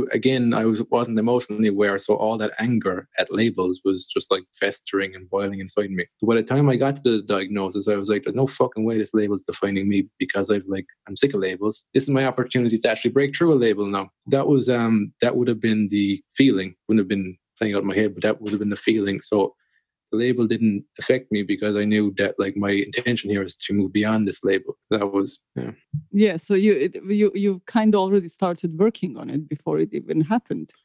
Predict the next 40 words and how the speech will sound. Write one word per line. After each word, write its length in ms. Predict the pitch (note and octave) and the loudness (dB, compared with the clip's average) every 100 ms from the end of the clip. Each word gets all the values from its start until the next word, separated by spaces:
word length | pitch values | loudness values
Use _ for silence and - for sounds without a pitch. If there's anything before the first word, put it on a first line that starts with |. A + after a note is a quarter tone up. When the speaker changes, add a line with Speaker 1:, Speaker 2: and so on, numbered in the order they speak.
| - | -4
Speaker 2:
<laughs> 80 | - A#3 - B3 _ - - C4+ A#3+ | -2 -4 -4 -8 _ -20 -12 -8 -4
Speaker 1:
Yeah, 240 | B2 C3 | 2 4
there 100 | C3 | 4
was 100 | C3 | 4
some 160 | B2 B2+ | 2 2
Speaker 2:
Seems 60 | B2 | 4
like 60 | |
Speaker 1:
weird 220 | C3 C3+ | 6 4
kind 160 | C3 B2+ | 2 -2
of 80 | A2+ | -2
stuff 240 | - A2+ | -2 -2
playing 220 | - A#2 | -2 -2
out 200 | A2+ A2 | 0 -2
there. 180 | - G#2+ | 0 2
It, 160 | A2 C3 | 2 0
it's 100 | C#3 | 2
a 60 | |
weird 260 | C3+ F3+ E3+ | 4 4 4
one. 320 | B2 A#2 A2 - | 2 0 -2 0
Like, 100 | B2 | 2
there 100 | C3 | 4
were, 240 | D#3 D#3 C#3+ | 4 2 0
like 160 | C3 | 0
I 40 | C3 | 2
mentioned 260 | C#3 C#3 | 2 2
in 20 | C3 | 2
the 80 | |
book, 160 | C3 C3+ | 2 2
there 80 | C3 | 4
were 80 | B2+ | 4
a 80 | |
few 300 | B2 - D3+ | 4 4 2
thing-, 240 | C#3+ C#3 C#3+ | 4 0 2
few 160 | D3+ | 2
key 260 | C#3+ C#3+ C3+ | 2 2 2
things 340 | C3 A2+ A#2 | 2 0 0
like 360 | G#2 G#2+ G#2 - - A2+ | 2 2 0 -4 -8 0
emotional 400 | A2+ A2+ A2 G#2 | 2 2 0 0
intelligence. 680 | G2+ A2 A2 A2 G#2+ G#2+ - | 2 2 2 0 -2 -2 -4
Speaker 2:
Mm. 380 | E3+ E3 E3 E3+ | 0 0 0 -4